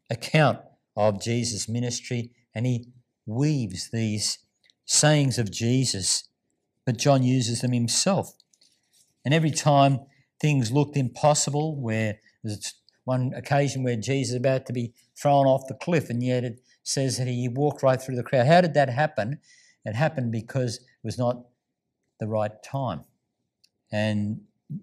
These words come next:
John speaks about that when he, they were trying to kill Jesus for healing on the Sabbath. John wrote it down like this in John seven,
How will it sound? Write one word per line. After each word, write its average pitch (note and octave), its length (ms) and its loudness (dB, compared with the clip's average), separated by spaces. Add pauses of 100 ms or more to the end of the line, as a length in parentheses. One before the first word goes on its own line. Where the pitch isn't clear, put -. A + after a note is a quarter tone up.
(100)
John C3+ 400 0
speaks - 400 -6
about G#2+ 320 -6
that G#2+ 240 -2
when G#2+ 120 -4
he, G2+ 180 -6 (300)
they G#2 60 -8
were G2+ 180 -4 (340)
trying C3 200 2
to A#2+ 60 0
kill B2 240 0
Jesus A2+ 480 -2
for - 80 -8
healing A2+ 320 -2
on A2 140 -4
the G2+ 60 -6
Sabbath. A#2+ 500 0 (420)
John B2 260 0
wrote A#2+ 160 0
it A2 100 -6
down B2 180 0
like A#2 200 0
this B2 220 -2
in G#2+ 140 -4
John A2 240 -2
seven, B2 520 0